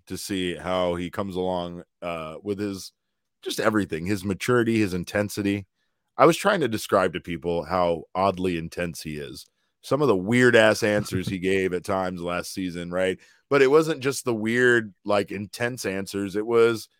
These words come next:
Speaker 1: his almost childlike love of Torey Lovullo and the coaching staff. And when I say that, it was, like, the way he kind of retreated in his gruffness when someone had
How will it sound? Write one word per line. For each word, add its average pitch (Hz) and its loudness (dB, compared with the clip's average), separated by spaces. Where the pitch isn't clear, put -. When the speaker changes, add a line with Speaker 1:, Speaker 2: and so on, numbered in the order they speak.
Speaker 1:
his 127 4
almost 131 -2
childlike 120 2
love 110 4
of 98 -2
Torey 110 2
Lovullo 104 2
and 95 -6
the 90 -6
coaching 107 -4
staff. 92 -6
And 92 -8
when 95 -6
I 95 -4
say 110 -2
that, 101 0
it 92 -6
was, 98 -4
like, 98 -4
the 110 -2
way 113 4
he 110 -8
kind 110 -2
of 101 0
retreated 113 0
in 107 -2
his 104 -2
gruffness 104 0
when 110 -4
someone 117 0
had 104 -2